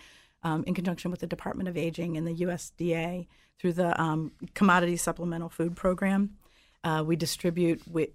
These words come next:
in, our, in partnership with Meals on Wheels to two thousand seniors in, um, mostly senior housing in Baltimore City every month. So they get a box of food, um, staple items, you know, things that should be able to carry them through, um,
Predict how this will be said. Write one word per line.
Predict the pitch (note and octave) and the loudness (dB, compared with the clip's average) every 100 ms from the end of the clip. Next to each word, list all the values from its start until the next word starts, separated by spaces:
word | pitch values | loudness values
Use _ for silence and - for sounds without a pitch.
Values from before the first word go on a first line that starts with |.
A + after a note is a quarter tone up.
| - | 0
in, | E3 - | 0 0
our, | D#3+ - | -4 0
in | E3+ | 0
partnership | D#3+ - F3 E3+ - - | 2 2 2 0 -4 -4
with | D#3+ | -2
Meals | F3 E3 D#3 | -2 -2 -2
on | D#3+ | -2
Wheels | D#3 F3 E3 E3+ - | 0 2 2 -2 -10
to | - | -12
two | - F3+ | -12 -8
thousand | E3 D#3+ D#3+ | -6 -4 -4
seniors | E3+ E3 E3 F#3 F#3+ - | -4 -4 -4 -6 -12 -10
in, | E3+ D#3 D#3+ F3 - | -8 -6 -8 -12 -16
um, | D#3+ D#3+ D#3+ - | -16 -14 -12 0
mostly | G3 C#4 F#4 - F#3+ E3+ D#3+ E3 | 2 2 0 -2 0 0 0 -4
senior | - E3+ D#3+ | -2 -2 -2
housing | - F#3 F3+ F3+ F3+ - | -6 -12 -12 -12 -14 -6
in | F3 | -4
Baltimore | D#3 D#3 - | -4 -8 -12
City | - - - F3+ _ _ - | -12 -10 -10 -14 _ _ -6
every | E3 D#3+ | -4 -2
month. | D#3+ F3 F3 _ _ _ _ | -6 -8 -14 _ _ _ _
So | - | -4
they | E3+ | -2
get | E3+ | 0
a | D#3+ | -2
box | E3+ - - | -6 -12 -18
of | - - | -14 -6
food, | E3+ F#3 G3 - _ _ - | -2 -2 -4 -8 _ _ -8
um, | E3+ E3+ | -8 -6
staple | - - D#3+ D#3+ F3 F#3+ - | -4 0 0 0 -6 -6 -2
items, | D#3+ D#3+ E3+ F3+ - - | 0 0 0 -2 -4 -4
you | E3+ | -4
know, | D#3+ | -4
things | - F3 D#3+ | -2 -2 -2
that | - | -10
should | - E3+ | -12 -8
be | |
able | E3 | -8
to | E3+ | -8
carry | - F#3+ E3 | -12 -8 -8
them | E3 F3 | -8 -12
through, | - - E3+ E3+ F3 - _ - | -8 -2 0 0 -6 -18 _ -14
um, | E3+ E3+ | -12 -12